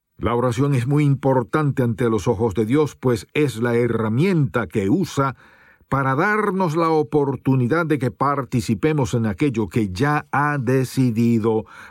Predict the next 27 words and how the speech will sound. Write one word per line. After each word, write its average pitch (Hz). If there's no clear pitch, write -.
hacer. 113
Pero 98
estoy 113
seguro 117
de 98
que 101
muchos 117
continúan 113
teniendo 117
la 104
misma 110
pregunta 120
que 92
al 90
principio. 113
Si 127
Dios 123
ya 127
ha 127
planificado 107
lo 101
que 107
va 113
a 110
hacer, 104
¿por 127
qué 131